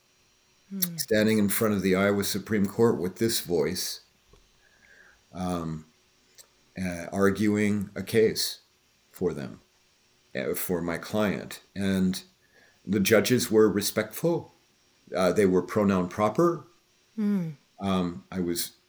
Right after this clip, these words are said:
Speaker 2: incredibly pleased by that. And, um, and I got done and we walked out of the Iowa Supreme Court building and, and I thought,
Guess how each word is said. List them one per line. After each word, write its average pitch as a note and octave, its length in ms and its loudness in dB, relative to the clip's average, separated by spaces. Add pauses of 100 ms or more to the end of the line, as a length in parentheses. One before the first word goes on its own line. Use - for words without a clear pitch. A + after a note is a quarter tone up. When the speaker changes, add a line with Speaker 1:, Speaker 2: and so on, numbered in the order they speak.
(500)
Speaker 2:
incredibly F#2+ 800 0 (380)
pleased A2 460 0
by E2 160 -8
that. G2+ 360 -6 (920)
And, F#2+ 640 0
um, F#2 500 -2 (1040)
and G2 140 0
I F#2+ 140 4 (420)
got F#2+ 240 -4
done A2+ 440 0
and F2 240 -4
we F2+ 100 -2
walked F#2+ 300 0
out G2 160 2
of F2+ 260 -4
the F2 180 0
Iowa F2 280 0
Supreme F#2 460 -2
Court - 380 -2
building G#2+ 400 2
and, D#2+ 220 -6 (540)
and F2+ 400 -2
I D2+ 140 -6
thought, F#2+ 480 -2